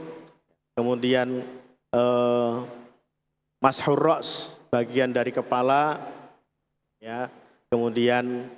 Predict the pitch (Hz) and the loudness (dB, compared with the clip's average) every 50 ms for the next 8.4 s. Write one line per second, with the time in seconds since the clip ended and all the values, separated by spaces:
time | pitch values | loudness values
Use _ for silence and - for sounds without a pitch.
0 | - _ _ _ _ _ - 120 127 135 127 - 131 131 135 135 139 135 135 135 | -20 _ _ _ _ _ 2 4 4 4 2 2 2 2 2 2 2 2 2 2
1 | 147 143 131 135 135 131 143 143 151 160 170 156 - - - 120 120 117 120 131 | 0 0 0 0 -2 -2 -2 -2 -2 -4 -6 -10 -14 -12 -6 -4 -2 -2 0 -2
2 | 127 127 123 - 117 117 117 - - 123 123 120 117 117 120 113 123 117 113 - | -2 -4 -4 -4 -4 -4 -4 -6 -6 -2 0 0 0 0 0 -2 -2 -2 -2 -2
3 | 117 117 - - 147 147 139 - - - - - 127 117 127 127 123 120 127 120 | -2 -4 -2 -2 -4 -4 -4 -6 -10 -12 -6 -6 -2 0 2 0 2 0 -2 -4
4 | 123 - 147 151 156 156 - - - - - - - _ - 127 123 131 131 127 | -2 -2 -2 -2 -2 -4 -8 -14 -18 -20 -20 -20 -14 _ -4 -2 0 0 0 0
5 | 127 123 - 123 120 117 127 123 123 - 147 156 160 - - - - - - - | 0 0 0 -2 -2 0 -2 -2 -2 -2 -4 -4 -4 -6 -10 -16 -18 -20 -20 -20
6 | _ _ _ _ _ _ _ _ _ _ _ _ _ _ _ _ - 113 110 101 | _ _ _ _ _ _ _ _ _ _ _ _ _ _ _ _ -6 -6 -6 -6
7 | - - - - - _ _ _ _ _ _ _ _ - 151 151 - 190 190 185 | -10 -16 -20 -20 -20 _ _ _ _ _ _ _ _ -4 -4 0 2 0 0 2
8 | 170 165 160 160 180 185 190 185 | 2 0 2 2 2 0 0 -4